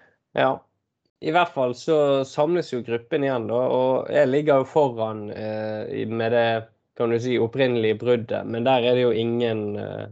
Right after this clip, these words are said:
hjelp å få. Så jeg må jo gjøre hele jobben selv, jeg også. Ehm,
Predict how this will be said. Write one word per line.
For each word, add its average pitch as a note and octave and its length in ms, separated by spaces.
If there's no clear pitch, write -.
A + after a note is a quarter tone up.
hjelp G#2+ 380
å - 60
få. A2+ 160
Så B2 180
jeg A#2 160
må B2 180
jo A2+ 120
gjøre A#2 240
hele B2 200
jobben A#2 240
selv, A2+ 300
jeg A2 140
også. A2+ 340
Ehm, G#2+ 720